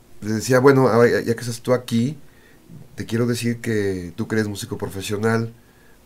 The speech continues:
un día no vas a trabajar, aunque tu sindicato de músicos te haya, te haya dado casa,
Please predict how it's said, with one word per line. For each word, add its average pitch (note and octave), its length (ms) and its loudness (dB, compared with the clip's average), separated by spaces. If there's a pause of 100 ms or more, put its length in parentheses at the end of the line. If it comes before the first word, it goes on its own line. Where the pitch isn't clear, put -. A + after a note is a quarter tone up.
(220)
un A2 140 -6
día B2 160 4
no F#2+ 120 -2
vas F2+ 120 -8
a E2+ 60 -8
trabajar, F2 540 -10 (460)
aunque F#2+ 260 -10
tu - 220 -16
sindicato F#2+ 500 -4
de G#2+ 80 0
músicos G#2 400 -10
te G2 80 -6
haya, G2+ 120 -4 (300)
te G2+ 80 -4
haya G2 320 -2
dado G2 320 -4
casa, A2+ 380 -6